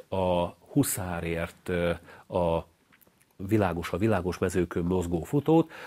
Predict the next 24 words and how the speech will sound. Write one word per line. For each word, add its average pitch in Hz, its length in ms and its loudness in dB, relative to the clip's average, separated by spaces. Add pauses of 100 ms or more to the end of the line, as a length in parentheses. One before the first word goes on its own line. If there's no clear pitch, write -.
(120)
abban 117 300 4
az 90 100 -2
esetben 87 540 0
már, 113 460 -2 (400)
ö, 98 340 2
gyengébb 95 460 2
lesz 104 240 -2
a 90 40 -4
sötét 92 400 0
mezőkön 87 540 -2
mozgó 90 380 -2
futója, 87 520 -2
sötétnek 92 580 0
a 92 60 -8
sötét 87 380 -2
mezőkön 87 460 -4
mozgó 85 320 -2
futójával 85 800 -6
szemben. 82 500 -2 (500)
Tehát - 180 -4
a 104 60 4
Robi 160 200 6
következő 107 560 2
lépése 110 640 0